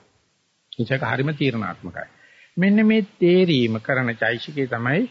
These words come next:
විතක්කය කියලා කියන්නේ. යම් අරමුණකට හිත නංවනවා. හිත නැංවීමෙන් අනිකව ප්‍රතික්ෂේප වෙනවා. ඉතින් මම මේ බෞද්ධ භාවය සඳහා මත කරපු කාරණේ තමයි එකක් තෝරනවා කියලා කියන්නේ අනික් සියල්ලම සදාකාලිකව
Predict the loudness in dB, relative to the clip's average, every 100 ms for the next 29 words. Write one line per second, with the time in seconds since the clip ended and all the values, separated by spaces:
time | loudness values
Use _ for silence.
0 | -10 _ -4 -4 -8 -12 -12 -20 _ _
1 | _ _ _ _ _ _ _ -6 -2 0
2 | 0 0 2 0 2 0 2 0 0 -2
3 | -8 -10 _ _ _ -4 -2 -2 -2 0
4 | 0 0 0 -2 -2 -2 -6 -10 -10 -10
5 | -10 -14 _ _ _ _ _ _ 0 2
6 | 2 0 0 0 -2 -4 -4 -2 2 0
7 | 0 0 0 0 -2 -2 0 2 2 0
8 | -2 -10 _ _ _ _ _ _ -2 0
9 | 2 2 2 0 0 -2 -4 -6 _ _
10 | _ -8 -4 -4 -4 0 0 2 -2 -2
11 | -4 -2 -4 -4 -4 -6 -8 -4 -2 0
12 | -2 -4 -4 -2 0 2 2 0 -2 -2
13 | -2 -2